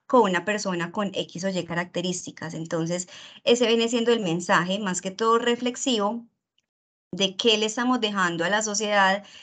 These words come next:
y qué estamos, y también, eh, en la vida de nosotros,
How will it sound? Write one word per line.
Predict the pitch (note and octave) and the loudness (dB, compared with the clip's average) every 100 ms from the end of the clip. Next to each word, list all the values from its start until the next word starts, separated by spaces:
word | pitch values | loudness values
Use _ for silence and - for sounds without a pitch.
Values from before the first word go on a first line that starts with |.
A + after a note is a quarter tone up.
| - _ | -20 _
y | G#3+ | -12
qué | - A3 | -2 -2
estamos, | G#3 G#3 A3+ A#3 | 0 -2 -2 -4
y | G#3+ | -6
también, | - G3 F#3+ F#3 F3+ | -4 -2 0 -2 -2
eh, | G#3 A3 A#3 A#3 | -4 0 0 0
en | G#3+ G3+ | 0 0
la | F#3 | 2
vida | F3+ F#3+ | 4 2
de | |
nosotros, | A#3 A#3 B3 A3 G3 G3+ | 0 0 -2 -2 -4 -8